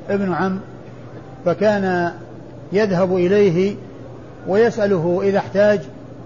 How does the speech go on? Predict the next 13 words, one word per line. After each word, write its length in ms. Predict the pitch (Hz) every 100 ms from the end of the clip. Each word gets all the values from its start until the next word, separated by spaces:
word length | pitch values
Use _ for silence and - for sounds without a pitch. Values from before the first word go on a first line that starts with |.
| - -
فلا 220 | 220 240
يعطيه، 580 | 220 185 202 185 139 156 156 - - - - - - - - - - - - -
ثم 240 | 233 240
يأتي 460 | 208 247 220 185 185
ذلك 440 | 170 220 208 180
الشخص 600 | 180 170 165 - 233 -
الذي 500 | 196 185 175 170 160
سئل 360 | 160 226 240 190
ولم 320 | 185 196 220
يعطي 400 | 220 202 220 240 - - - - - - - - -
يطلب 360 | 220 247 220 190
منه 280 | 208 220 180
الحاجة، 520 | 143 202 185 175